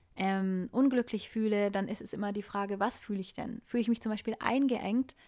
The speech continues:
dann habe ich vielleicht ein Bedürfnis nach Freiheit. Ähm, fühle ich mich ängstlich, dann habe ich vielleicht ein Bedürfnis nach Sicherheit. Ähm, also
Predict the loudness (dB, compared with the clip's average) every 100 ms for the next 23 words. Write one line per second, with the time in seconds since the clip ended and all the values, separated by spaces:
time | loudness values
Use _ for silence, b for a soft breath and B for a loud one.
0 | -8 -4 0 0 0 0 2 0 -2 -12
1 | _ -2 0 2 0 0 0 -2 -4 -6
2 | -2 0 -2 -2 -6 -10 B B B B
3 | B 0 2 2 2 2 -2 -8 -4 0
4 | 2 2 2 0 -2 -6 -4 2 2 2
5 | -2 -4 -2 0 0 0 -2 -4 -2 -2
6 | 0 0 0 -2 -2 -2 -4 -2 0 0
7 | -2 -4 -6 -10 B B B B B -6
8 | -2 0 0 0 -2 -2 -6 -14 _ _
9 | 2 4